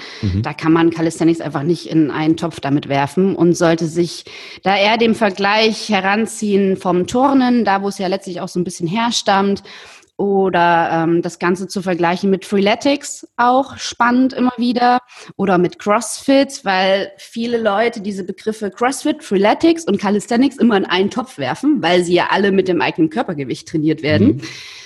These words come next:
Speaker 2: Ähm, dennoch gibt es natürlich auch innerhalb dessen nochmal einige Unterschiede, die es, ja, schlauerweise gut ist zu wissen.
Speaker 1: F-, ähm, ich bin gerade am Grübeln gewesen. Kalos, Kalos,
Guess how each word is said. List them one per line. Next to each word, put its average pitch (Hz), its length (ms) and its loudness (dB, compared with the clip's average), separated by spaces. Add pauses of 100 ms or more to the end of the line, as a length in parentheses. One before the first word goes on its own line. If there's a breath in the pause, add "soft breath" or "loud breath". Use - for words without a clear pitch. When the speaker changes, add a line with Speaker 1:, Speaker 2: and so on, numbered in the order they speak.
(220 loud breath)
Speaker 2:
Ähm, 202 400 2
dennoch 220 280 2
gibt 233 200 -2
es 208 80 -6
natürlich 196 480 0
auch 185 120 0
innerhalb 185 540 0
dessen 226 480 0
nochmal 180 500 0
einige 254 440 2
Unterschiede, 196 880 0
die 185 260 -4
es, 277 440 -6
ja, 220 260 0
schlauerweise 226 920 2
gut 254 220 0
ist - 180 -6
zu 214 160 2
wissen. 165 520 0 (1400 loud breath)
Speaker 1:
F-, - 160 -6 (140)
ähm, 123 800 2
ich - 180 -6
bin 175 160 0
gerade 123 200 0
am 98 260 2
Grübeln 139 400 2
gewesen. 92 440 0
Kalos, 185 800 -2 (160)
Kalos, 143 320 -4